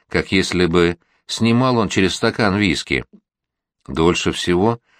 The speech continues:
он разглядывал портрет Вильяма. Его лицо крупным планом, он кому-то улыбается, какой-нибудь девчонке, это ясно. И снимок Джуда с Федрой. Они сидят рядом на диване, на Джуде синий свитер,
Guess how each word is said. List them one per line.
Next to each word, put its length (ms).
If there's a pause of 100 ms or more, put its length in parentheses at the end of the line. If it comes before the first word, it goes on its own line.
(280)
он 200
разглядывал 540
портрет 420
Вильяма. 500 (520)
Его 220
лицо 300
крупным 400
планом, 440 (320)
он 140
кому-то 340
улыбается, 720 (240)
какой-нибудь 480
девчонке, 440
это 120
ясно. 420 (580)
И 120
снимок 400
Джуда 300
с 40
Федрой. 540 (220)
Они 240
сидят 280
рядом 320
на 60
диване, 500 (380)
на 180
Джуде 460 (360)
синий 340
свитер, 500